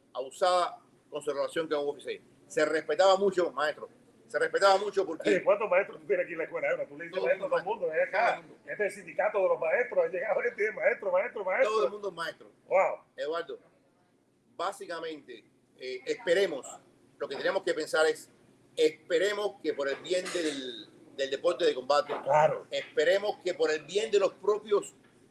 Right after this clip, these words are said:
Speaker 1: peleadores, esta nueva entidad que entra, esta Drug Free, eh, Program,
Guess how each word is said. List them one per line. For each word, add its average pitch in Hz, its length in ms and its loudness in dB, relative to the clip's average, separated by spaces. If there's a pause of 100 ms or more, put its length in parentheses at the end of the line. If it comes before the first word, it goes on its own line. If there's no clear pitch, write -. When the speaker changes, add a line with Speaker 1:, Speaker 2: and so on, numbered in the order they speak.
(280)
Speaker 1:
peleadores, 180 720 4 (320)
esta 196 320 -2
nueva 180 380 2
entidad 165 500 -2
que 160 200 -6
entra, 185 340 -8 (360)
esta 165 280 0
Drug 175 220 -2
Free, 175 380 -8 (300)
eh, 131 80 -6
Program, 208 440 2